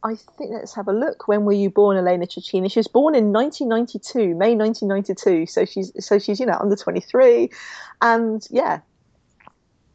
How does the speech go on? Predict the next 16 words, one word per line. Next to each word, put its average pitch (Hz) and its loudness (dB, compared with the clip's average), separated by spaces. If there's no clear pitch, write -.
Um, 214 4
I 220 0
just, 226 0
I'm 240 -6
excited. 233 -2
I'm 214 -4
excited 254 -4
by 196 -2
her. 180 -2
I 202 2
thought 294 -4
she - -10
was 247 -6
a 240 0
weird 226 2
fit - -14